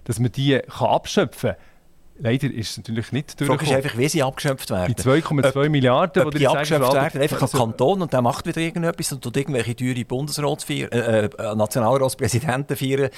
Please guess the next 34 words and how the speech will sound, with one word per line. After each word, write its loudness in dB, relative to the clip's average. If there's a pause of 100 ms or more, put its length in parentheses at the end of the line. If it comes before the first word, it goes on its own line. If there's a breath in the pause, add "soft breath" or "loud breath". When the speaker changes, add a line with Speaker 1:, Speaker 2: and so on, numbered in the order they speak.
(160 loud breath)
Speaker 2:
finanzieren. 0 (360 loud breath)
Oder 2 (600 loud breath)
man 0
sagt, -2
nein, -2 (460 soft breath)
es -4
geht 0
ja 0
um -2
Energie. -4 (280)
Wir 2
haben 2
jetzt -4
mit -4
der -2
Energie -6 (120)
gestörte -4
Gewinne -4
gemacht, -8
wie 6
noch 4
nie 2
in -6
der -6
Speaker 1:
Mhm. -8
Speaker 2:
gesamten 0
Existenz -4
von -2
diesen -4
Konzernen. -2 (340 loud breath)
Jetzt -2
brauchen -2
wir -2
das, -2